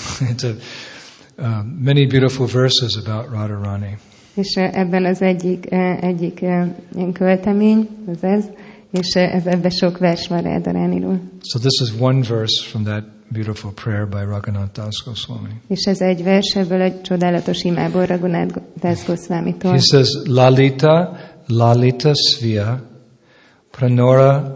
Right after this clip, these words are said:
Speaker 1: Lalita Vrita, Lalita Prana Rakshaka, Rakshita Tad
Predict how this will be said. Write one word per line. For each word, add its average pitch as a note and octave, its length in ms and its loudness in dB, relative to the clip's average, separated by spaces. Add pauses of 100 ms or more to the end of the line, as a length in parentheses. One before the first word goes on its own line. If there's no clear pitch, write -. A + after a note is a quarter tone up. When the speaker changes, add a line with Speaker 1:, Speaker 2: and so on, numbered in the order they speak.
Speaker 1:
Lalita B2 880 0 (180)
Vrita, A2+ 520 -4 (800)
Lalita B2 760 2
Prana A#2+ 760 0
Rakshaka, A2+ 880 -2 (1500)
Rakshita C#3+ 760 -2
Tad C3 560 -2